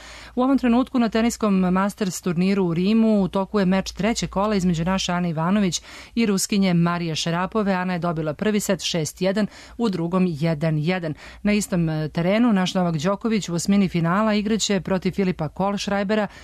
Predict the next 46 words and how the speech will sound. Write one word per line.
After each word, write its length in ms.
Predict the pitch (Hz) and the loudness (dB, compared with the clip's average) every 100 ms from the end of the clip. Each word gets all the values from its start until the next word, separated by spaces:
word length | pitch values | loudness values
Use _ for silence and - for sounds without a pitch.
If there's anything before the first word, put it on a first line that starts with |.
| - | -6
Meč 220 | 233 233 170 | 0 0 0
bi 80 | |
trebalo 360 | 165 190 190 180 | -2 0 0 0
da 100 | 160 | -2
počne 460 | 185 190 - 180 160 | -2 -2 0 -2 -2
oko 180 | 156 | -4
dvadeset 400 | 147 175 226 220 | -4 -2 -2 -2
jedan 200 | 226 220 | 0 2
sat, 280 | 208 220 208 - - - | 2 0 -4 -10 -18 -8
a 120 | 165 | -6
posle 300 | - 226 190 | -4 -4 -4
sedamnaest 380 | 165 170 208 - | -2 -2 -2 -2
časova 400 | 214 202 226 196 | -4 -2 -2 -2
Jelena 360 | 156 185 202 | -2 0 2
Janković 460 | 190 190 190 190 - | 2 2 0 -2 -2
u 60 | 151 | -2
trećem 360 | 180 180 190 | -2 0 0
kolu 320 | 185 190 180 | 0 0 0
igra 380 | 156 170 175 185 - - - | -2 -2 0 -2 -4 -14 -6
protiv 280 | 220 220 | -4 -2
domaće 360 | 165 165 180 185 | 0 0 0 -2
teniserke 640 | 156 151 151 185 180 185 165 - - - | -2 -2 -2 -2 -4 -4 -4 -10 -14 -4
Flavije 520 | 170 160 160 160 - | -2 -2 -2 -4 -4
Penete. 380 | 190 175 151 - - - - | -4 -4 -4 -8 -12 -14 -4
Na 100 | 226 | -2
samom 260 | 285 285 | 2 2
kraju 200 | 247 269 | 2 2
emisije 380 | 240 220 - 262 | 2 2 2 0
podsećamo 640 | 196 214 208 208 226 226 220 | 0 -2 -2 -4 0 2 2
da 260 | 160 160 | 2 0
je 100 | 170 | -2
zbog 240 | 147 151 156 | -4 -2 -2
obilnih 300 | 180 190 180 | 0 0 0
padavina 440 | 220 214 160 147 | -2 -2 -2 0
i 60 | 143 | 0
izlivanja 420 | 147 180 208 214 | 0 0 2 2
reka 300 | 202 208 226 | 2 0 0
Vlada 280 | 202 214 214 | 0 0 0
Srbije 340 | - 196 220 | -2 0 0
proglasila 580 | 208 202 196 190 226 202 | 0 0 0 0 0 0
vanrednu 480 | 156 160 180 190 190 | 0 0 0 0 0
situaciju 580 | 196 180 175 175 - 175 | 0 0 -2 -2 -2 0
na 100 | 175 | 0
teritoriji 560 | 185 147 131 170 175 | 0 -2 -2 -2 -2
cele 360 | - 190 175 139 | -2 -2 -2 -4
zemlje. 280 | 120 135 | -6 -8